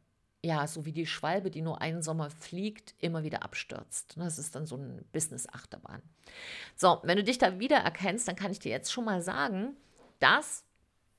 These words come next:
du wirklich A, dich zu diesem intuitiven Entscheider selbst bekennen darfst, damit du da auch die Stärken für dich rausziehst, aber B,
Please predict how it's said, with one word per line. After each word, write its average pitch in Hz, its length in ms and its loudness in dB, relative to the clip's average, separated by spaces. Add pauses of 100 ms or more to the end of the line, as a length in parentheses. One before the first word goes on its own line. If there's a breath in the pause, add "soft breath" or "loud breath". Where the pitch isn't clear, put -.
(520)
du 185 160 2
wirklich 220 460 4 (560)
A, 196 260 12
dich 214 240 -2
zu 196 120 -2
diesem 196 340 -2
intuitiven 190 640 -4
Entscheider 170 540 -2
selbst 165 380 2
bekennen 196 680 0
darfst, 160 480 0
damit 160 220 -2
du 165 60 -8
da 156 280 -6
auch - 120 -6
die 156 100 -16
Stärken - 400 -4
für 151 100 -8
dich 147 220 -10
rausziehst, 165 580 -6 (560 loud breath)
aber 185 260 4
B, 214 440 2